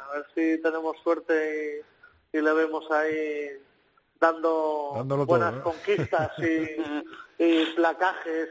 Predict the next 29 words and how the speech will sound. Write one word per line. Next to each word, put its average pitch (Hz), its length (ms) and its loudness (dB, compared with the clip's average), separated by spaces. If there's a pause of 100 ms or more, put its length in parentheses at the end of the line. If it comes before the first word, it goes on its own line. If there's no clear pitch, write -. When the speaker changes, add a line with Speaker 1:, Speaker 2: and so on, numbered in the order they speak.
Speaker 1:
y 156 120 -8
ganando 160 380 -6
tuches 165 480 -2
y 151 80 -6
siendo 160 300 0
protagonista, 151 800 -2 (340)
porque 135 220 0
la 131 100 2
verdad 143 240 0
es - 60 -16
que 160 140 0
sería 147 280 0
un 156 100 -4
orgullo, 143 480 -4
¿no? 143 140 -2
Verle, 135 480 -4 (580)
ver 147 120 2
a 151 60 4
un 151 160 -8
chico 160 260 2
que 147 80 0
ha 151 80 -4
salido 151 260 2
ahí 156 80 2
de 156 80 0
la 151 100 -2
cantera 147 320 -2
de 147 60 -2
Majadahonda 147 720 -2